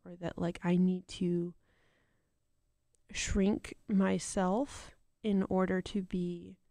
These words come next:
either acceptable or lovable or,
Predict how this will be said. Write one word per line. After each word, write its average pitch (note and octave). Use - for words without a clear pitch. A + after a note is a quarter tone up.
either F3+
acceptable A3+
or F3+
lovable F#3+
or, E3